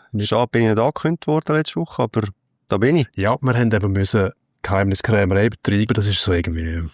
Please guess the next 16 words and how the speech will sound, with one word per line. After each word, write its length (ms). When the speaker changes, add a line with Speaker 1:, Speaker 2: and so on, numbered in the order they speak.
Speaker 1:
etwas, 280
was 140
die 40
Medien 300
heutzutage 480
machen. 440
Mystery 460
heisst 360
das, 80
also 160
dass 100
man 100
es 60
nicht 140
weiss 320
vorher. 520